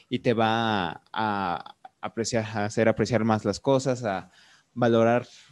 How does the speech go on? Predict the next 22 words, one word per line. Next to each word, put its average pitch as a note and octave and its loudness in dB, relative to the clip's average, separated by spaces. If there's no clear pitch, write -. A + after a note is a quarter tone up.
valorar A2 0
otra, G#2+ -2
otros A2+ -8
aspectos A2+ -6
de A2+ -6
tu - -8
vida. B2 -4
Y, B2 2
y A#2 4
las A2 2
canciones A#2+ -4
que A2 -4
directamente, A#2+ 0
pues, - -6
tienen A#2 0
mensajes A2+ -4
nocivos B2+ -2
o A#2 -6
que G#2+ -12
son, A2 -8
este, G2+ -6
da-, A2 -2